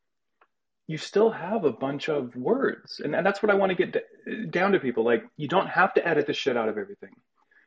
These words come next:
You don't have to put an edited podcast. You don't even have to, like, write a great feature story like Ian writes for us, because we've built this team over time.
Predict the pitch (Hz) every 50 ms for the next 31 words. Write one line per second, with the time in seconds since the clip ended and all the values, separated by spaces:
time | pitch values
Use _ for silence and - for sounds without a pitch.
0 | _ - 127 156 170 165 165 180 185 - - 175 - 185 175 165 147 131 135 135
1 | 139 131 127 - - 117 107 104 - - 98 95 95 - - 139 127 160 180 190
2 | 190 196 190 175 170 165 - - 160 156 139 127 - 143 139 147 143 131 123 135
3 | 127 123 - - 185 - - - - - 147 - 117 110 117 135 180 214 220 139
4 | 110 104 104 - - - 101 - - - - - - - - - 160 180 160 -
5 | - - 185 214 214 - - - - 135 127 - - - 190 170 160 147 131 120
6 | - - - - 220 196 - 220 -